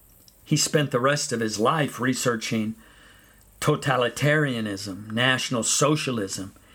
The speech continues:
and political developments in Eastern Europe. I signed up for one of his classes called World Communism,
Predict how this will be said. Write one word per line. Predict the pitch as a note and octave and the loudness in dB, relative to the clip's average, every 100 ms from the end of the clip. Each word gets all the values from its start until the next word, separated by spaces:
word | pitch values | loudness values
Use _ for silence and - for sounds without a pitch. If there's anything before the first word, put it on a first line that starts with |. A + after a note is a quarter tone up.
| - - - - | -20 -20 -20 -6
and | A#2 B2 A#2 - | -2 0 -2 -2
political | - B2+ D3+ C3+ D#3 C3 | 0 2 2 2 2 0
developments | A#2+ A#2 C3+ C#3 A#2+ G#2+ G#2 - | 0 2 2 2 -2 -4 -4 -4
in | A#2+ A#2+ | -2 0
Eastern | B2+ - A#2 A2+ | 0 2 2 4
Europe. | C#3 A2+ - - - - - - - - - _ _ - | 2 2 -4 -20 -20 -20 -20 -20 -20 -20 -20 _ _ 2
I | D#3+ | 2
signed | - D#3 C#3+ | 4 2 2
up | C#3 | 0
for | - C3 | 0 0
one | B2+ | 2
of | B2 | 2
his | A2+ - | 0 -2
classes | - C3 A#2 - - - | 2 2 2 -2 -6 -2
called | B2 G#2+ G#2 - - - _ _ _ _ B2 | 0 0 -4 -14 -20 -20 _ _ _ _ 0
World | D3 D#3+ D#3 | 2 2 0
Communism, | - D3 C3+ A2+ G2+ - F2 | 0 2 2 -2 -4 -6 -12